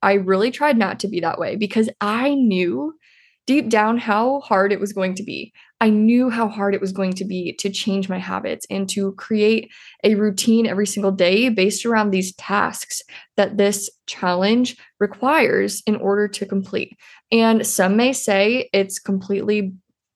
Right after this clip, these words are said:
extreme, and for some people it is. It is not for everybody. However, I was able to do it and complete it on the first try, and I'm so proud of myself, and I'm so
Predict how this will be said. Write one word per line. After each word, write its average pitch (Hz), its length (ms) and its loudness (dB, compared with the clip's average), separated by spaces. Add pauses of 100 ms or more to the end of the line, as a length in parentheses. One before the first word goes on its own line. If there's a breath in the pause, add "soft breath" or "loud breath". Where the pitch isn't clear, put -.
(260)
extreme, 190 640 -2 (260 loud breath)
and 220 180 2
for 226 120 2
some 226 400 0
people 226 300 -2
it 190 120 -2
is. - 400 -4 (640 soft breath)
It 214 140 4
is 214 140 4
not 202 280 2
for - 120 -6
everybody. 185 500 -2
However, 214 580 0
I 208 120 2
was 214 200 0
able 240 300 -2
to 214 240 -8
do 202 220 -2
it 277 180 2
and 202 80 -12
complete 196 380 -2
it 254 200 0 (260 soft breath)
on 202 120 0
the 185 60 -2
first 202 440 -2
try, 202 420 2
and 285 200 2
I'm 196 180 0
so 214 540 0
proud 196 240 -2
of 202 80 -4
myself, 185 500 -4
and 190 120 -2
I'm 190 140 -2
so 240 560 -2